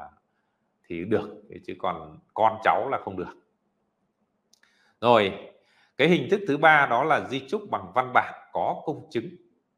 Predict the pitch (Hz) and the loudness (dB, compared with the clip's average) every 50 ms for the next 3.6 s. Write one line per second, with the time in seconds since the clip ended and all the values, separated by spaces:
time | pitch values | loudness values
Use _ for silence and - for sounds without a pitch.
0 | _ _ _ 78 76 80 _ _ - 98 117 131 147 - - 196 202 175 139 113 | _ _ _ -20 -20 -20 _ _ -8 -6 -4 -4 -4 -4 -4 -6 -6 -4 -2 0
1 | 101 92 87 82 80 80 90 98 101 104 95 87 92 98 - - - 107 120 117 | 0 0 -2 -4 -8 -10 -8 -6 -4 -4 -4 -4 -4 -6 -6 -8 -12 -12 -12 -12
2 | - - 185 185 - _ _ _ - 92 87 85 80 76 76 76 - _ _ _ | -8 -10 -10 -10 -10 _ _ _ -14 -12 -12 -12 -12 -14 -16 -18 -20 _ _ _
3 | _ - 123 - 190 147 95 82 - - _ | _ -6 -6 -4 -4 -4 -4 -4 -8 -12 _